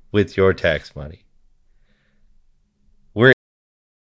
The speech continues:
killing poor people in Somalia in the, to defend warlords. In, in particular, at the moment, a warlord that is known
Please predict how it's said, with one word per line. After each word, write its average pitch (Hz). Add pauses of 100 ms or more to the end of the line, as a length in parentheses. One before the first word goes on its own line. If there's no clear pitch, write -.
(100)
killing 104 (1400)
poor 117
people 101
in 98
Somalia 87 (1600)
in 101
the, 92 (460)
to 110
defend 92
warlords. 90 (1300)
In, 98 (460)
in 104
particular, 98
at 92
the 101
moment, 95
a 90
warlord 95
that 92
is 90
known 90